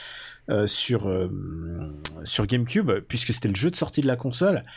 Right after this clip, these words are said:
et c'était très décevant, parce que quand tu passes après Mario soixante-quatre, qui est une vraie,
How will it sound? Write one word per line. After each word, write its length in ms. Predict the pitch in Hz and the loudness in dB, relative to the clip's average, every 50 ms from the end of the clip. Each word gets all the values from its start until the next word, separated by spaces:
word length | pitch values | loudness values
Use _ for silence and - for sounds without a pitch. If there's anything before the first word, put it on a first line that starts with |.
| - - - - - - | -18 -20 -20 -20 -2 0
et 60 | 123 | 2
c'était 260 | 117 - 147 123 - | 2 2 2 0 0
très 280 | - - - 185 185 170 | -2 0 2 2 4 4
décevant, 400 | 170 151 - 165 170 170 165 139 | 4 4 4 2 4 4 4 2
parce 160 | 127 120 - | 2 0 -2
que 80 | 131 | -4
quand 160 | 120 - 196 196 | -2 -2 -2 -2
tu 100 | - 160 | 0 0
passes 260 | - 170 160 - - | 0 0 0 2 0
après 220 | 127 120 - 139 | -2 0 2 2
Mario 300 | 123 120 120 127 127 127 | 4 4 4 4 4 4
soixante-quatre, 520 | 123 - 135 - - 131 120 - 143 123 - | 2 0 -2 0 0 0 0 0 -2 -2 0
qui 140 | - 113 | 2 2
est 40 | 110 | 2
une 140 | 107 104 104 | 2 2 0
vraie, 480 | 104 120 117 123 151 156 156 139 135 | 2 2 2 4 4 4 2 2 -4